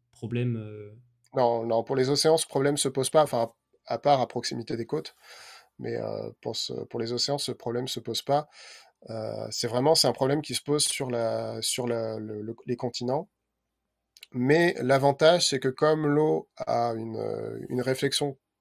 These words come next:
Speaker 2: quasi spéculaire, donc on va avoir énormément de signal qui revient de l'eau, le satellite a été, a aussi été calibré de manière à ce qu'il soit pas ébloui par ce retour de signal de l'eau.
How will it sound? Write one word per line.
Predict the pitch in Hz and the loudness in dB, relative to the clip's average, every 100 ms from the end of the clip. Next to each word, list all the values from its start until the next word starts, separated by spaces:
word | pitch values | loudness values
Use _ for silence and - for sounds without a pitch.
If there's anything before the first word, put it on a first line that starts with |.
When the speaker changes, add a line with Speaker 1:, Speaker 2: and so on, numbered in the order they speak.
| _ | _
Speaker 2:
quasi | - 131 127 | 0 2 2
spéculaire, | 135 139 131 135 139 147 | 0 0 0 0 2 2
donc | 135 113 | -2 -4
on | 120 | -2
va | |
avoir | 120 120 120 | 0 2 0
énormément | 123 131 156 156 156 | 0 2 4 4 4
de | |
signal | 143 139 143 143 | 2 2 2 0
qui | 123 | -2
revient | 120 113 120 | -2 0 0
de | |
l'eau, | 123 156 170 - - - | 2 2 0 -12 -20 -4
le | 123 | 2
satellite | 131 135 147 160 | 2 2 0 2
a | 123 | 2
été, | 123 - | 2 2
a | 127 | 0
aussi | 131 160 | 2 0
été | 147 131 | -2 0
calibré | 139 123 123 123 156 | 0 0 -2 2 2
de | 139 | 2
manière | 117 117 135 151 127 | 0 0 0 0 -2
à | 117 | -4
ce | - | -6
qu'il | - 117 110 | -6 -4 -4
soit | 110 127 | -2 -2
pas | 120 127 | 2 2
ébloui | 131 135 156 160 - - | 2 0 -2 -4 -10 -6
par | 113 | -6
ce | - | -4
retour | 117 123 - 143 | -6 -6 -6 -6
de | 117 | -4
signal | - 127 123 | -4 -2 -2
de | 117 | -2
l'eau. | 120 139 | -2 -2